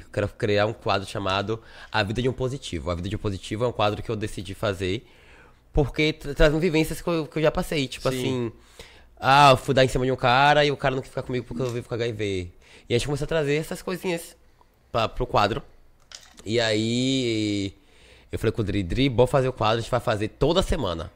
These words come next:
Speaker 1: A gente fez duas primeiras semanas, paramos.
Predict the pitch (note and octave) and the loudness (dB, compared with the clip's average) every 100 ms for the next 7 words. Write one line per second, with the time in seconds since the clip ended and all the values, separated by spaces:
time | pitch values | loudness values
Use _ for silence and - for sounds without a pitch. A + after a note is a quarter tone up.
0 | - _ - F2+ F2 G2 F#2+ G2 A2+ B2 | -20 _ -14 -12 -10 -6 -4 -4 -6 -6
1 | A#2+ B2+ G2 D2 - - _ _ _ F#2 | -6 -8 -10 -12 -16 -20 _ _ _ -6
2 | F2 D#2 | -6 -8